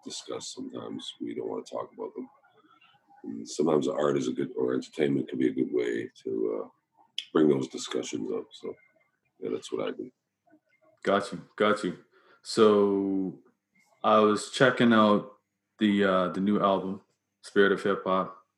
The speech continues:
Speaker 2: It's dope. I'm, I'm actually, I'm surprised I haven't heard of you, like, or, like, more familiar with your music, man. Like, it's just fire. So, congratulations on that.
Speaker 1: Thank
Speaker 2: And
Speaker 1: you.
Speaker 2: I s-, I see you got, like, uh, the Halifax,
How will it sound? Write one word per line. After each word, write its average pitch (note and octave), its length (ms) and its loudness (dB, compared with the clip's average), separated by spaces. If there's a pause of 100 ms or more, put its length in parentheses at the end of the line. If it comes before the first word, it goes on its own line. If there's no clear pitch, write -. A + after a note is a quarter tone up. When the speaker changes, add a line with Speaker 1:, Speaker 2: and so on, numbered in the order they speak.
(120)
Speaker 2:
It's - 180 -20
dope. G2+ 480 2
I'm, G2 240 -4 (160)
I'm B2+ 140 6
actually, A2+ 520 4 (320)
I'm G#2 60 0
surprised B2 360 8
I B2 80 12
haven't G#2+ 160 6
heard A#2 220 8
of G#2 140 2
you, G2+ 240 2
like, F#2+ 420 2 (400)
or, A2 220 2
like, G#2 240 0
more A#2 220 4
familiar A#2 560 6
with G2+ 180 0
your G2 100 0
music, B2+ 360 2
man. F#2 200 -6
Like, G#2 200 2 (380)
it's - 100 -20
just C3+ 180 0
fire. B2+ 320 4
So, F#2+ 540 2 (360)
congratulations G#2+ 920 0
on G2 160 0
that. A2+ 220 -2 (580)
Speaker 1:
Thank C#2 140 -2
Speaker 2:
And G#2+ 80 2
Speaker 1:
you. G#2 60 2
Speaker 2:
I - 20 2
s-, - 380 -8
I G#2 40 -10
see - 200 -2
you G#2+ 120 4
got, G#2 240 4
like, G2+ 260 2 (240)
uh, F2+ 60 -6
the G2 180 -4
Halifax, G2+ 1000 0